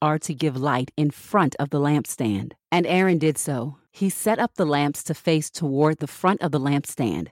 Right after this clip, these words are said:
as the Lord commanded Moses. This is how the lampstand was made. It was beaten work in gold. From its shaft to its flowers, it was beaten work, according to the pattern that the Lord had shown Moses.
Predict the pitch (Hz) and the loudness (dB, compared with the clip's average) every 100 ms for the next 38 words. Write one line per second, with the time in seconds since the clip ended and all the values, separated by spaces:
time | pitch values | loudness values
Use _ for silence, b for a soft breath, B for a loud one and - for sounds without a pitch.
0 | 160 156 139 151 165 180 - 165 156 147 | 2 2 2 0 2 0 -2 -2 0 0
1 | 160 147 143 147 151 135 107 - - _ | 0 -2 0 0 -2 -4 -10 -12 -18 _
2 | - 151 220 262 - 202 - 165 160 151 | -10 -2 0 0 -2 -2 0 2 4 4
3 | 143 147 170 - - 143 135 139 139 151 | 2 2 2 0 0 2 4 2 2 2
4 | 147 139 110 - _ _ - 160 160 127 | 0 0 -4 -10 _ _ -2 2 2 0
5 | 143 190 208 220 - 139 156 160 - 156 | 0 0 2 0 0 2 2 0 -2 0
6 | 143 139 135 117 139 - - 196 220 - | 2 2 2 0 -6 -6 2 4 4 2
7 | 175 - - 214 135 156 - - 196 - | 0 0 0 0 0 -4 -10 0 0 2
8 | 202 - - 185 160 117 104 120 - 170 | -2 -4 -2 0 2 2 0 -4 -2 -2
9 | 147 151 139 143 165 170 - 135 131 131 | 2 0 0 -4 -2 -2 0 0 2 2
10 | 139 - - _ - 170 - 208 202 214 | 0 -4 -20 _ -2 0 0 2 2 2
11 | 226 160 151 - 190 180 151 143 143 147 | 0 0 -2 -2 0 2 2 0 0 0
12 | 147 165 165 156 147 - 170 202 196 202 | 4 4 2 0 -6 0 2 2 2 2
13 | 175 123 104 - | 0 -4 -6 -8